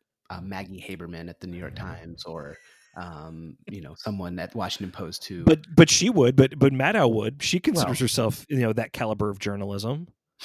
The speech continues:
Speaker 2: I mean, she does.
Speaker 1: She's an opinion,
Speaker 2: It doesn't
Speaker 1: uh,
Speaker 2: matter. They all, they all see, view themselves that way, and they
Speaker 1: Well,
Speaker 2: are
Speaker 1: and
Speaker 2: given
Speaker 1: then,
Speaker 2: the,
Speaker 1: and
Speaker 2: and they
Speaker 1: maybe
Speaker 2: are
Speaker 1: that's
Speaker 2: given the
Speaker 1: something we can ask
Speaker 2: platform.
Speaker 1: Jen too, is, you
Speaker 2: They are
Speaker 1: know,
Speaker 2: given the platform during a
Speaker 1: Sure.
Speaker 2: prime time slot on a major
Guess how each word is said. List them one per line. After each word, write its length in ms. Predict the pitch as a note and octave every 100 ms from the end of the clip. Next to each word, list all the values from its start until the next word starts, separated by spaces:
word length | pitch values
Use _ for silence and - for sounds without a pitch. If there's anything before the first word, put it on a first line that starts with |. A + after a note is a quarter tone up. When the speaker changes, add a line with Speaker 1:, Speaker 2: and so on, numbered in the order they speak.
| - - _ _ _ _ _ -
Speaker 2:
I 80 | D3+
mean, 80 | E3
she 140 | -
does. 560 | C4 G#4+ C#4 F#2+ G2 -
Speaker 1:
She's 180 | D#3 D3+
an 200 | D3 C3
opinion, 760 | B2 - C#3 A#2 G#2+ G2+ F#2 _ _ _
Speaker 2:
It 140 | A3 A3+
doesn't 240 | B3+ A#3+
Speaker 1:
uh, 40 |
Speaker 2:
matter. 360 | A#3+ F4 D#4+ C3+
They 160 | C#3+ F#3
all, 360 | G#3+ C4 B3+
they 180 | G3+ A3+
all 180 | B3 C4+
see, 240 | - B3
view 280 | G3 G3 C#4
themselves 480 | B3 G3+ - A2+ G#2
that 200 | G2+ G2
way, 240 | F#2+ F#2 C3
and 160 | C#3
they 80 | D3
Speaker 1:
Well, 100 | D#3+
Speaker 2:
are 20 |
Speaker 1:
and 100 | C3
Speaker 2:
given 220 | C#3+ D3
Speaker 1:
then, 80 | D3+ D3+
Speaker 2:
the, 80 |
Speaker 1:
and 100 | D3
Speaker 2:
and 120 | C#3+ D#3
they 40 |
Speaker 1:
maybe 60 | D#3+
Speaker 2:
are 80 |
Speaker 1:
that's 120 | D3 D3
Speaker 2:
given 180 | E3+
the 80 | F#3+ -
Speaker 1:
something 60 |
we 40 | D3
can 80 |
ask 140 | C#3 G#2+
Speaker 2:
platform. 260 | A2+ G#2+ A2+
Speaker 1:
Jen 220 | G2 G2+
too, 300 | - D#3+ F#2+
is, 280 | D#2 F2 -
you 120 | -
Speaker 2:
They 140 | D3
are 60 | D#3
Speaker 1:
know, 60 | D3
Speaker 2:
given 220 | D3 F#3
the 80 | G3
platform 640 | D#3+ C3+ - A#2 A2+ A#2+
during 240 | A#2+ A#2
a 40 | -
Speaker 1:
Sure. 160 | -
Speaker 2:
prime 260 | G2 G#2 C3+
time 340 | - C#3+ F3
slot 520 | - - G3 B2 A2 -
on 120 | A2+
a 100 | G#2+
major 760 | A2 A2 A2 A#2+ B2+ C#3+ D#3